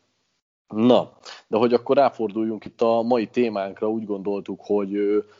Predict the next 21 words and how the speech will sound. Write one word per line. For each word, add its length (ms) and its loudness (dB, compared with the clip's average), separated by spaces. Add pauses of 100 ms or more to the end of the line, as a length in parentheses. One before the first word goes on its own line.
(120)
még 160 -2
az 160 2
alapszakasz 500 0
befejezése 680 -4
előtt, 360 -8
mert 200 -8
mire 160 -6
te 120 -12
ha-, 240 -6
ti 100 -6
hallgatjátok, 800 -6
hallgatók 380 -6
ezt 140 -14
a 60 -20
podcastet, 520 -8
már 260 -6
ugyan 240 -10
vége 220 0
lesz 140 -4
az 100 -10
alapszakasznak, 760 -4